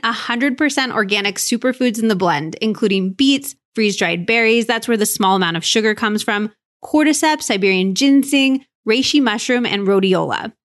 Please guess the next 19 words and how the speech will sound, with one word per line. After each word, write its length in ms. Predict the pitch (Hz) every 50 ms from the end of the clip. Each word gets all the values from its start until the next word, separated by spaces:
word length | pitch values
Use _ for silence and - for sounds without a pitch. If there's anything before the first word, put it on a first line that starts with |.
| _ _ _ _ _ -
All 220 | 226 240 254 285 330
of 80 | 294
these 200 | 311 359 349 277
plants 360 | - - 254 226 220 220 214 - -
are 220 | 202 202 202 202
powerful 760 | 202 - - - - 285 285 277 262 247 240 - 208 180 185
in 160 | 175 170 185
their 160 | 185 185 - -
own 200 | 196 196 190 180
right. 280 | 170 160 156 147 -
Cordyceps 520 | - - 247 254 277 269 - 269 254 247 226
is 120 | 214 220
a 80 | 196 196
type 260 | - - - 202 190
of 80 | 185
mushroom 540 | 185 196 196 214 220 - - 233 240 240 247 - - - - _
that's 180 | 214 214 - -
incredibly 800 | 226 233 214 - - - - 320 302 277 269 240 247 233 208
energizing. 840 | - 190 185 190 190 170 175 165 170 170 175 180 185 180 190 214